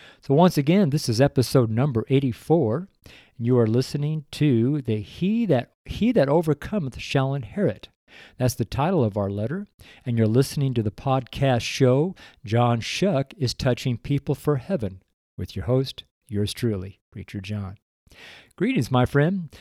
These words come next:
So today is Saturday, the one I'm, when I'm reading this letter and when I've written this letter. It's the Sabbath and my day of rest in the Lord Jesus Christ. I've never taken the Sabbath serious because of what the whole, the Apostle Paul taught.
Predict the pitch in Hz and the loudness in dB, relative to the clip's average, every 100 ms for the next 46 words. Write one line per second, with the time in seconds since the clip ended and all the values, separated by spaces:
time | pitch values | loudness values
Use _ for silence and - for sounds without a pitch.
0 | - _ - 139 151 180 247 175 - 156 | -20 _ 0 4 6 6 6 4 2 0
1 | 180 170 104 98 127 156 120 107 117 120 | 2 2 0 0 -2 -2 -4 -2 0 0
2 | 110 101 113 107 104 104 123 139 147 139 | 0 0 0 0 -2 2 2 2 -2 0
3 | 123 - 123 123 165 165 104 110 110 107 | -2 -2 0 0 0 -2 -2 -2 -2 -2
4 | 95 101 156 151 117 107 110 110 180 - | -2 0 0 0 -4 -2 -4 -4 -4 -6
5 | 127 - 135 135 104 190 - - _ _ | -6 0 2 2 2 -2 -4 -20 _ _
6 | - - - _ 127 127 127 127 143 143 | -20 -20 -20 _ -2 2 2 4 4 4
7 | 110 135 160 - 127 117 113 131 117 127 | 4 4 2 0 0 2 4 2 2 -2
8 | 123 113 - - 147 98 - - _ _ | 0 -4 -6 -6 -6 -8 -12 -20 _ _
9 | _ _ _ _ _ _ 135 143 220 240 | _ _ _ _ _ _ -2 2 0 0
10 | 170 160 185 - 113 110 - 120 117 117 | -2 0 0 0 -2 -2 0 2 2 0
11 | - - 156 123 110 147 - 127 - 139 | -4 4 6 6 2 -2 -4 -6 0 2
12 | 123 110 131 - 101 107 131 - _ 131 | 2 2 0 0 -4 -4 -6 -8 _ 2
13 | 120 131 131 - 113 - 151 147 - 104 | 2 2 0 0 -4 0 -2 -2 -2 -4
14 | 87 - | -4 -14